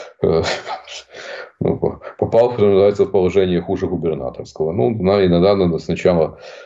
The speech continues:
э, думать и, как говорится, смотреть на, хотя бы на несколько шагов вперёд. Ну, это на, на, длинными планами, э, длинной перспективой наши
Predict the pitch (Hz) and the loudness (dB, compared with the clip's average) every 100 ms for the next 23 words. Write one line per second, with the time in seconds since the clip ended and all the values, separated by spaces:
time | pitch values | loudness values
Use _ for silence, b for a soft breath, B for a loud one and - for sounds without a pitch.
0 | B 80 76 76 76 78 76 76 76 71 | B 0 2 4 4 2 2 2 0 -2
1 | 73 71 95 110 92 - - 80 71 71 | -4 -2 0 2 2 -2 -8 -6 -6 -8
2 | 67 71 76 78 76 80 71 71 73 90 | -6 -6 -4 -6 -2 0 0 0 -2 -2
3 | 87 98 95 - - 78 78 76 - 78 | 2 0 0 -8 -12 -4 -2 -2 -2 0
4 | 85 82 76 78 80 - - - 76 78 | 2 2 0 -2 -2 -2 -2 -4 0 0
5 | - 78 71 64 - B B B B B | 0 0 0 0 -6 B B B B B
6 | B _ _ - - - _ _ _ _ | B _ _ -20 -20 -20 _ _ _ _
7 | _ _ _ _ 107 110 - 90 92 90 | _ _ _ _ 0 0 -2 -2 0 4
8 | 87 87 87 B 104 117 - _ _ 113 | 4 4 0 B 0 0 -4 _ _ -4
9 | - 110 123 117 101 95 123 135 123 110 | -2 0 2 4 2 2 2 2 2 -2
10 | 101 90 90 85 107 101 92 92 90 - | -6 -8 -10 -2 0 2 0 -2 -4 -8
11 | - 135 117 98 92 - | -4 0 2 4 2 0